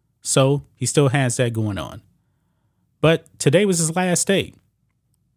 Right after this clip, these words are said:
Not even a full day after the N B A Finals, that was a wrap. We knew that he would actually be leaving after the, the N B A Finals, but I was probably thinking, you know what, maybe, like, a week after. No,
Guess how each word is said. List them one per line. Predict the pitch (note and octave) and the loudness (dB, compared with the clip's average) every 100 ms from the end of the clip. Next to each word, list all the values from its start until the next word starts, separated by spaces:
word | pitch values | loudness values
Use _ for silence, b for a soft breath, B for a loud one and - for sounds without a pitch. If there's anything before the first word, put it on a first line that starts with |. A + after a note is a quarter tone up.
| _ _ | _ _
Not | C#3 G3 | 2 4
even | G#3 F#3+ | 4 4
a | D3 | 2
full | - F#3 D#3+ | 4 4 4
day | D#3 D#3 | 2 2
after | D3+ C#3+ | 0 2
the | C#3 | 2
N | D3 | 4
B | C3+ C3+ | 2 2
A | |
Finals, | - B2+ B2 B2+ B2 - - _ _ | 2 0 0 0 -2 -6 -12 _ _
that | A#2+ B2+ | 0 0
was | A2 | -2
a | |
wrap. | G2+ G#2+ - - _ _ _ _ _ _ _ _ _ | -2 -4 -6 -10 _ _ _ _ _ _ _ _ _
We | C3 D3 | 2 4
knew | D#3+ F#3 | 6 4
that | D3+ B2 | 4 2
he | E3 | 0
would | C3+ | 2
actually | C#3 - C#3 | 0 0 -2
be | C3 | 0
leaving | D3 D#3+ C3 | 2 0 -2
after | A#2+ C3 | -2 0
the, | A#2+ A#2 B2 - | 0 0 -2 0
the | C3 | 2
N | B2+ | 4
B | B2 A#2 | 4 2
A | A2 | 0
Finals, | C3 B2+ B2 | 0 2 0
but | - C3+ - _ _ _ _ _ _ _ | 0 -2 -2 _ _ _ _ _ _ _
I | - | 0
was | B3 - | 2 4
probably | A3+ F#3+ | 2 2
thinking, | F3+ F#3+ | 0 0
you | F#3 | 2
know | F#3 | 2
what, | F3+ C3 | 2 2
maybe, | D#3+ | 2
like, | D#3 C#3 A#2+ | 2 0 0
a | |
week | C3+ C3+ | -2 0
after. | B2+ - B2+ | -2 -2 0
No, | B2 F#2+ | 0 -2